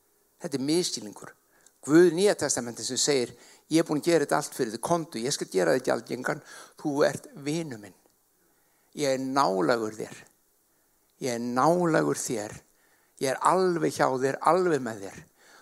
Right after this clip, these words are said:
Þú þarft bara að snerta, þú þarft bara að teygja út og segja,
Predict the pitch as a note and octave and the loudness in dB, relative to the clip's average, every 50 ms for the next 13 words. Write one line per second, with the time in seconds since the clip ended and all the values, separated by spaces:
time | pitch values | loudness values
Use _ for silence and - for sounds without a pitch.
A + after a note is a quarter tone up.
0 | _ _ - - B2 B2+ B2 - - - D3 D3 D3 D3+ D3+ C#3 C3+ - - - | _ _ -8 -4 -4 -4 -4 -2 0 2 2 4 4 2 2 0 0 -2 -4 -4
1 | - - - C#3+ C#3 C3+ - - - - - - - - - - - - - B2 | -6 -4 -4 -2 0 0 -2 -2 -6 -12 -14 -14 -16 -20 -20 -20 -12 -8 -6 -6
2 | B2 - - C#3+ D#3 D3+ - - - E3+ E3 D#3 D#3 D3+ C#3+ C#3 C#3 - - - | -4 -2 -2 -2 -2 0 0 0 0 0 0 -2 -2 0 -2 -2 -4 -6 -10 -10
3 | - - - C3+ A2+ A#2 | -8 -8 -6 -6 -8 -8